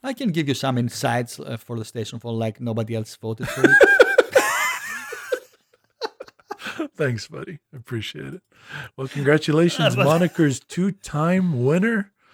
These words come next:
Speaker 2: of the T T S Community. What is this? What is this award show called? T T S Awards Par-, <laughs> Party Game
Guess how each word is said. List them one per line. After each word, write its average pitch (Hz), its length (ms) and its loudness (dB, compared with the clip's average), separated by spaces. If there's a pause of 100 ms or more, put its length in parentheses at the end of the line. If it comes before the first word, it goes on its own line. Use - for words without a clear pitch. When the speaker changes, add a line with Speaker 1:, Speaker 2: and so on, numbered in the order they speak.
(240)
Speaker 2:
of 113 180 -8
the 110 100 -8
T - 220 -8
T 139 300 -2
S 139 240 0
Community. 143 840 -2 (340)
What 170 140 -6
is 190 140 -2
this? 131 160 -8 (140)
What 147 280 -6
is 208 80 0
this 147 100 -4
award 123 360 2
show 107 180 -12
called? 87 200 -14 (260)
T 190 140 -2
T 170 180 2
S 165 240 4
Awards 139 680 2
Par-, - 220 -4 (300)
<laughs> 880 300 0
Party 180 360 2
Game 156 420 -2